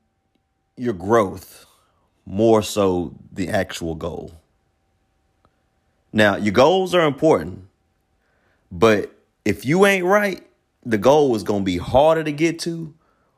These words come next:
or it may not even be achievable at all. Look,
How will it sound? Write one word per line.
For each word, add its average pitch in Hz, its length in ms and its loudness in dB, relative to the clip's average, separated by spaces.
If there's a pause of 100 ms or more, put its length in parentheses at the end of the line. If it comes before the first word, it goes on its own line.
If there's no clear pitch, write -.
(120)
or 160 160 4
it 160 40 -2
may 208 160 2
not 208 160 -2
even 175 180 0
be 160 120 -2
achievable 170 600 0
at 170 60 2
all. 175 440 0 (1160)
Look, - 320 -2